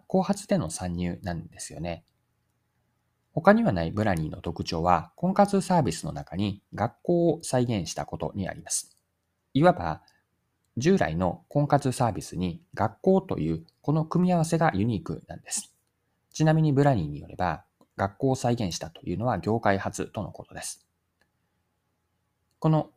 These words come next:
婚活サービス×学校という組み合わせを一般化して表現すれば、アイデアとは異なる二つ以上のものを掛け合わせることで生まれると、こういうことが言えるんですね。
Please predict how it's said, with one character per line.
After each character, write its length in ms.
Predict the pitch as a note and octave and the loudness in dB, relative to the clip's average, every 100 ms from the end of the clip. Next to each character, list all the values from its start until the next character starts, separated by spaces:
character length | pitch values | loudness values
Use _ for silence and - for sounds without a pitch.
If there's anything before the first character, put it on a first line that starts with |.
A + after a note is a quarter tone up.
| _ | _
婚 120 | - F#3+ | -2 2
活 260 | G3 F#3 | 2 2
サ 140 | F3 D#3+ | 4 4
ー 20 | |
ビ 100 | G2+ | 4
ス× 80 | E2+ - G2 D3 E2+ | -4 -4 0 2 2
学 220 | E2 - | -2 0
校 180 | A2 A2 | 2 2
と 100 | - | 0
い 100 | - | -8
う 40 | |
組 200 | - G2 | -6 -2
み 60 | F2+ | -2
合 40 | |
わ 60 | E2 | -2
せ 100 | G2 | 2
を 140 | F#2 | 2
一 180 | - G2 | 2 -2
般 140 | - D#3+ | 0 2
化 140 | D#3+ | 2
し 100 | D3 | 2
て 160 | C#3+ C#3+ | 0 2
表 220 | B2+ A2+ | 2 2
現 100 | E2 | -2
す 80 | - | -10
れ 80 | |
ば、 300 | - E2+ D#2+ - | 0 0 0 -8
ア 140 | - E3+ | -2 0
イ 60 | |
デ 140 | F#3 F#3 | 2 2
ア 160 | - _ _ _ _ _ _ | 0 _ _ _ _ _ _
と 80 | - | 0
は 240 | F#2 F2+ F2 - _ _ _ _ _ _ _ _ _ _ _ | 4 4 2 -20 _ _ _ _ _ _ _ _ _ _ _
異 320 | - C3 F3+ | -2 -2 4
な 100 | F#3+ | 4
る 120 | F#3 | 4
二 260 | D3+ D#3+ E3 | 2 4 2
つ 160 | D#3+ - | 2 0
以 120 | D#3+ | 2
上 260 | D#3+ G#2+ | 4 2
の 140 | D#2+ D#2+ | -2 -4
も 120 | D#2 | -2
の 220 | E2 A2 _ | -2 -4 _
を 120 | G2+ | -4
掛 140 | G2 A#2+ | -4 -2
け 140 | D#3+ | 0
合 60 | E3 | 2
わ 100 | E3+ | 2
せ 140 | E3+ | 0
る 80 | D3+ | -2
こ 120 | E2 | -2
と 120 | - | -2
で 140 | C3 - | 0 0
生 60 | F#2+ | -4
ま 100 | D#2+ | -4
れ 80 | |
る 120 | D2+ C#2+ | -6 -10
と、 80 | |
こ 60 | - _ _ _ _ _ _ | -16 _ _ _ _ _ _
う 60 | |
い 40 | F#3+ | 0
う 40 | |
こ 120 | F#3 | 0
と 100 | G3+ | 2
が 140 | D3+ - | 2 0
言 160 | F2 | -4
え 20 | F2 | -4
る 120 | E2 | -4
ん 40 | |
で 60 | - - | -8 -16
す 160 | - | -6
ね。 200 | F2 E2 | -6 -6